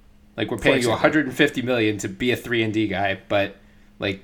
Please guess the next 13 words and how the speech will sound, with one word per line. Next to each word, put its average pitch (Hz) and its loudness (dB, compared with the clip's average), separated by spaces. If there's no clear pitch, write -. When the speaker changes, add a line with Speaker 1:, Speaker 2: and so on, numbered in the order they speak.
Speaker 1:
just - -6
stay 135 0
glued 123 -2
to 120 -2
Robert 117 -2
Covington, 104 0
soak 110 -4
up 107 -2
everything 110 -2
he 104 -2
has 101 0
to 104 -6
know, 95 -4